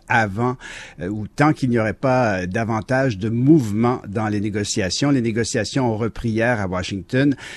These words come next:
Les États-Unis ont imposé la date butoir du premier octobre pour conclure ces négociations, date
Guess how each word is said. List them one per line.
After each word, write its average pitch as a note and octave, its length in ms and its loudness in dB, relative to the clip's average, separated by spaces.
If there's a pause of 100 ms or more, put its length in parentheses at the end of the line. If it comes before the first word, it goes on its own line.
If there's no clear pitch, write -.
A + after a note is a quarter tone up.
(120)
Les A#2 220 0
États-Unis A2+ 500 0
ont A2+ 120 0
imposé A2 520 0
la G#2+ 160 2
date G#2+ 240 0
butoir A2 480 -2
du G#2 160 -6
premier B2+ 360 2
octobre A#2 640 0
pour G#2 260 -8
conclure C#3+ 600 2
ces B2 180 0
négociations, G#2+ 680 -4
date A#2 500 -2